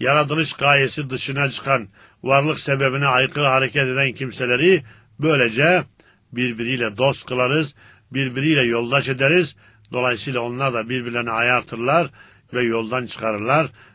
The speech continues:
ve neticede de cehennemi boylarlar. Yüz otuzuncu ayet. Ya maşeral cinni vel insi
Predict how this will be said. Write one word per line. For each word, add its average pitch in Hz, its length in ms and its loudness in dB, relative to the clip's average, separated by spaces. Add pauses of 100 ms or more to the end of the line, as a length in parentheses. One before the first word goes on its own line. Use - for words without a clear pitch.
ve 117 120 -8
neticede 117 540 -6
de 113 100 -4
cehennemi 120 640 -4 (380)
boylarlar. 110 680 -6 (4000)
Yüz 156 260 0
otuzuncu 135 680 -2
ayet. 117 320 0
Ya 127 240 2
maşeral 123 540 -2
cinni 107 520 -8 (500)
vel 123 260 0
insi 113 540 -6